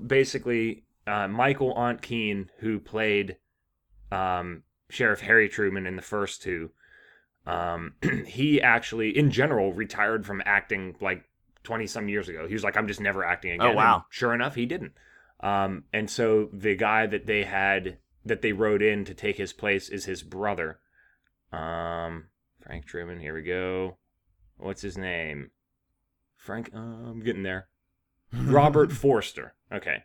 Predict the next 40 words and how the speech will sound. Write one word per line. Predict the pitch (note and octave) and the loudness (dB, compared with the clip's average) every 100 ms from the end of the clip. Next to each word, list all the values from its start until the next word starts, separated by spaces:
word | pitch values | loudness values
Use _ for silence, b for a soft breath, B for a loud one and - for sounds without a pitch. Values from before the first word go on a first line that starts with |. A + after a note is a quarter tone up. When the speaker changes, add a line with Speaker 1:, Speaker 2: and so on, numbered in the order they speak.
| _ - | _ -6
Speaker 1:
I | |
gotta | G2+ F#2 | -2 -2
tuck | - F#2 | -2 -6
that | E2+ - | -6 -8
name | D#2+ | -10
away. | D2+ C#2+ - - | -10 -10 -14 4
But | C#3 | 6
he | E3+ | 6
was | B3 C#4+ | 4 0
really | B3+ A3+ | 0 -2
good. | C#4+ B2 | -2 -4
I | D3 | -4
loved | F3+ G3+ | -4 -4
his | A2 - | -6 -6
character. | E2 D#2+ D#2+ - _ _ _ - | -8 -8 -12 -16 _ _ _ 4
Speaker 2:
Yeah, | A#3+ E3 | 6 6
he | E3+ | 4
was | B3 | 0
good. | B2 F#2+ | 2 4
Speaker 1:
I | |
was | C#3 B2 | 4 4
a | |
big | C#3 C3 | 2 2
fan | B2+ B2+ | -2 -2
of | A#2 | -2
him. | B2 B2 A2 | -2 -2 0
Uh, | A2 | 0
Hawk, | - B2 B2 - - | 2 4 4 2 -2
as | G#2+ G#2+ | -2 -2
usual, | G#2+ G#2 G2+ G#2+ | -2 -2 -2 -2
was | G2 E2 - _ _ A#2 | -2 -6 -14 _ _ -6
incredible. | A2+ G#2+ E2+ G#2 | -4 -2 2 2
Speaker 2:
Hawk | G#2 | 2
was | A2 - _ - | -4 -8 _ 0
perfect. | - F#2+ B2+ | 4 4 4
Speaker 1:
Ju-, | D3 | 0
just, | B2 B2+ A#2 - _ _ _ _ - A2+ | 2 0 0 -6 _ _ _ _ -18 -4
just | B2+ A#2 - | -2 0 0
so | A2+ | -2
good. | F2 D2+ | -2 -6